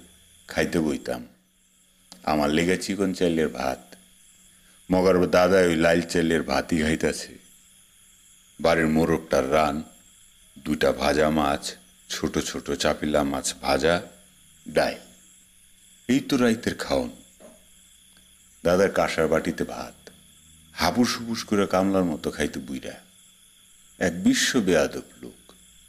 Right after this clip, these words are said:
কাউরে সময় দিত না। চালুন ডাইল মাইখা এই এতগুলা ভাত খাওয়ানোর পরে আবার এক বাটি ভাত দুধ আর গুড় দিয়া মাইখা তার খাওয়া চাই। রাক্ষস কুনহানকার। তবুও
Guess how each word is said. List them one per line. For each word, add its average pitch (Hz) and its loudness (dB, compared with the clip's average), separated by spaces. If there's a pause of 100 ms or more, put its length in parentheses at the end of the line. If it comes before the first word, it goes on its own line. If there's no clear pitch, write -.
(300)
কাউরে 143 4
সময় 82 2
দিত 65 -8
না। 62 -14 (840)
চালুন 90 0
ডাইল 82 4
মাইখা 80 0 (420)
এই 85 2
এতগুলা 87 2
ভাত - -4
খাওয়ানোর 95 -2
পরে 98 0 (600)
আবার 87 2
এক 92 2 (140)
বাটি 90 0
ভাত 78 -2 (380)
দুধ 90 2
আর 90 4
গুড় 85 -4
দিয়া 85 2
মাইখা 76 -2
তার 76 -2
খাওয়া 78 -2
চাই। 65 -4 (1000)
রাক্ষস - -6
কুনহানকার। 98 -4 (1080)
তবুও 85 2